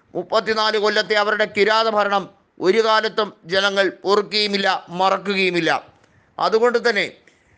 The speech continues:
കോൺഗ്രസ് സഹകരിക്കേണ്ടത് ഇന്നിൻ്റെ രാഷ്ട്രീയം മനസ്സിലാക്കി തന്നെ ആയിരിക്കണം. തൃണമൂൽ കോൺഗ്രസ് നേതൃത്വവുമായി സഹകരിച്ചുകൊണ്ട്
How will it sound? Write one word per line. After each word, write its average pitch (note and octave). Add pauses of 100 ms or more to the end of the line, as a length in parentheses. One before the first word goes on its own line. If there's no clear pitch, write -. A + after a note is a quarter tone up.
(260)
കോൺഗ്രസ് A#3+
സഹകരിക്കേണ്ടത് A#3 (220)
ഇന്നിൻ്റെ A3+
രാഷ്ട്രീയം G#3+
മനസ്സിലാക്കി G#3
തന്നെ G3
ആയിരിക്കണം. E3 (420)
തൃണമൂൽ A3+
കോൺഗ്രസ് A3+
നേതൃത്വവുമായി A3+ (120)
സഹകരിച്ചുകൊണ്ട് A3+